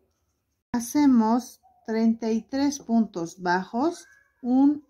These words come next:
aumento. Ahora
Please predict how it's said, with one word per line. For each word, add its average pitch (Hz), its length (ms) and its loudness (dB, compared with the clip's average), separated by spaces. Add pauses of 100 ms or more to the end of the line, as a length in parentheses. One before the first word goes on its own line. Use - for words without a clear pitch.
aumento. 226 920 0 (3250)
Ahora 196 720 -2